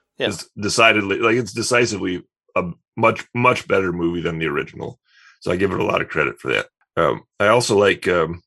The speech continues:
Speaker 2: a couple other Easter eggs I found in there. The Mean Bean Cafe.
Speaker 1: Oh, yeah,
Speaker 2: That
Speaker 1: that,
Speaker 2: was
Speaker 1: I,
Speaker 2: cool.
Speaker 1: yeah, I like that too. Yeah, that was funny.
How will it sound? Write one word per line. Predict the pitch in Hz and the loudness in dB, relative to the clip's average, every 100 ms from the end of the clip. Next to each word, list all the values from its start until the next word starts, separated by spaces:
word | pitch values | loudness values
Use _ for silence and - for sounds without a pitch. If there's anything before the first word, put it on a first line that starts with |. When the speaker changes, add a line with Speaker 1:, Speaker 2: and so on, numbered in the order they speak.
| _ | _
Speaker 2:
a | - | -8
couple | 120 107 | -4 0
other | 98 90 | 0 0
Easter | 87 92 87 | -2 -2 -2
eggs | 80 76 | -2 -2
I | |
found | 69 85 87 | -4 -4 -2
in | |
there. | 85 80 - _ - - | -2 -4 -6 _ -20 -8
The | 104 | 0
Mean | 110 113 | 2 4
Bean | 107 110 107 | 4 2 2
Cafe. | 104 101 92 95 98 110 - | 2 2 4 4 4 2 6
Speaker 1:
Oh, | 135 | 8
yeah, | 143 127 | 8 6
Speaker 2:
That | |
Speaker 1:
that, | 120 135 | 6 4
Speaker 2:
was | |
Speaker 1:
I, | 131 | 4
Speaker 2:
cool. | - - | 2 0
Speaker 1:
yeah, | 123 101 | 4 4
I | |
like | 101 101 | 4 2
that | 95 87 | 2 0
too. | 92 90 | 0 0
Yeah, | 90 87 | 0 0
that | |
was | 90 80 | -2 -4
funny. | - 85 | -6 -8